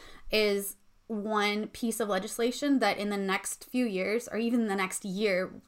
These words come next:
to really keep an eye on, because people are working so hard to try and strengthen it so that people can find justice through environmental rights. So for example, like,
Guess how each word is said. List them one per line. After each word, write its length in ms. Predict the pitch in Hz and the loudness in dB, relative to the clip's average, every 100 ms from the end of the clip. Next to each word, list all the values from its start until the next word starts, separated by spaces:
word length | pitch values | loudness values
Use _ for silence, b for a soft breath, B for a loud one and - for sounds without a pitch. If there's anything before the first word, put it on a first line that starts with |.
| _ | _
to 80 | - - 214 | -18 -16 -8
really 380 | 196 214 247 | -2 2 2
keep 260 | 247 254 247 | 2 0 0
an 100 | 220 | 2
eye 220 | 185 202 | 2 4
on, 160 | 240 294 | 6 6
because 320 | 254 220 208 | 4 0 -4
people 300 | - 214 226 | -4 -4 0
are 100 | 220 | 0
working 240 | 208 214 | 0 -2
so 220 | 196 208 196 | -4 -2 2
hard 260 | 185 208 | 2 2
to 80 | 247 | -4
try 300 | - 202 190 | -2 0 0
and 260 | - 185 185 | -2 -4 -4
strengthen 460 | - 190 196 277 | -6 -6 -4 2
it 160 | 320 - B B B | 4 2 B B B
so 120 | - | 2
that 200 | 233 220 - _ - | 4 4 -2 _ -4
people 320 | 262 247 226 | -2 2 0
can 540 | - - 220 214 202 208 b b b _ _ | -2 2 4 4 0 -6 b b b _ _
find 540 | - 233 214 208 196 - 202 | 4 6 6 2 -2 -8 -12
justice 600 | 190 214 220 - 202 202 | 0 2 2 0 -4 -4
through 260 | - 220 208 | -4 0 2
environmental 680 | 202 190 196 190 190 190 | 2 2 2 0 -2 -4
rights. 380 | 185 202 185 - | 0 2 2 -2
So 160 | - 208 | -2 -2
for 180 | 202 220 | 2 0
example, 520 | 196 220 269 269 185 | 2 2 2 2 2
like, 240 | 185 190 | 2 0